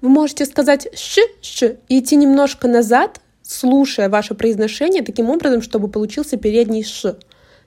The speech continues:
"Щ, щ, щ, щ, щ, щ". И как вы его нащупаете, давайте потренируемся почитать звук "ш". Мишель.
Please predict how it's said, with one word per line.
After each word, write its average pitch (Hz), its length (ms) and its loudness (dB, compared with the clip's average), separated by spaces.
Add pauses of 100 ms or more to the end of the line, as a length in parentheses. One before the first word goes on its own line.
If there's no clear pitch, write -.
"Щ, 302 460 -4
щ, 285 360 -6
щ, 277 400 -8
щ, 254 380 -6
щ, 240 340 -4
щ". 220 400 -8
И 233 80 -12
как 247 200 -2
вы 240 80 2
его 226 140 2
нащупаете, 226 840 -2
давайте 214 380 -2
потренируемся 226 760 -2 (120)
почитать 214 480 0
звук 208 260 -8 (120)
"ш". - 340 -2 (340)
Мишель. 247 720 2